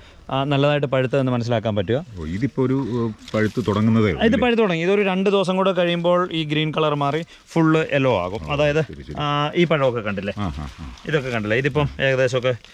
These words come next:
Speaker 1: നമുക്ക് ഇപ്പോൾ നമുക്ക് വിൽപ്പനയ്ക്കാണെങ്കിൽ
Speaker 2: ആ.
Speaker 1: ഇതിപ്പോൾ പറിച്ച് വിൽക്കാം. കാരണം രണ്ട് ദിവസം കൂടെ കഴിഞ്ഞാൽ ഇത് ചീത്തയാകാൻ തുടങ്ങും.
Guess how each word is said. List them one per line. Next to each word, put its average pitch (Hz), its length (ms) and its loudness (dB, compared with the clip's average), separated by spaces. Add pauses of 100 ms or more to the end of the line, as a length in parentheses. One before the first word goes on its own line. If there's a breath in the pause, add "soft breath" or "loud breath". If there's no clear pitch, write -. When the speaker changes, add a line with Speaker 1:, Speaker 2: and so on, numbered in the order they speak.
(200 loud breath)
Speaker 1:
നമുക്ക് 135 260 2
ഇപ്പോൾ 151 340 2
നമുക്ക് 170 200 2
വിൽപ്പനയ്ക്കാണെങ്കിൽ 175 800 0
Speaker 2:
ആ. 92 500 -6
Speaker 1:
ഇതിപ്പോൾ 170 340 2
പറിച്ച് 156 260 0
വിൽക്കാം. 127 420 0
കാരണം 127 220 0
രണ്ട് 143 200 2
ദിവസം 151 220 4
കൂടെ 151 120 0
കഴിഞ്ഞാൽ 147 380 0
ഇത് 147 180 0
ചീത്തയാകാൻ 120 400 0
തുടങ്ങും. 110 280 -2